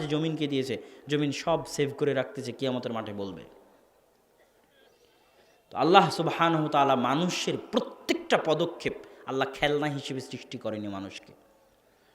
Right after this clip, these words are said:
মানুষের প্রত্যেকটা পদক্ষেপ আল্লাহ মেপে মেপে রেখেছেন এবং দেখছেন, পর্যবেক্ষণ করছেন, এবং এটার উপরেই কিয়ামতের মাঠে ফায়সালা হবে।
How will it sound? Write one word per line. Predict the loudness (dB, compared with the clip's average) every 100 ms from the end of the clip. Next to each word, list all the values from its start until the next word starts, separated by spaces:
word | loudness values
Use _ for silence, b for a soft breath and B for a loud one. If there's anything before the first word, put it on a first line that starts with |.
| _ _
মানুষের | -2 0 0 -2
প্রত্যেকটা | -4 -10 -8 -8 -4 -4 -2
পদক্ষেপ | -2 -4 -6 -8 -4
আল্লাহ | -4 -2 -4 -4
মেপে | 0 0 2 2 2 4 2
মেপে | 0 -2 -2
রেখেছেন | -4 -4 -8 -10 -12 -12 -8
এবং | -4 -2 -2 0
দেখছেন, | 0 0 -8 -6 -6 -10 b b b
পর্যবেক্ষণ | 0 0 2 4 6 4 4 2 2
করছেন, | 2 -2 -2 -4 -4 -10 B B
এবং | -2 0
এটার | 2 6 6
উপরেই | 6 2 0
কিয়ামতের | 0 -2 -2 -2
মাঠে | -2 -2
ফায়সালা | -2 -2 0 2
হবে। | 2 0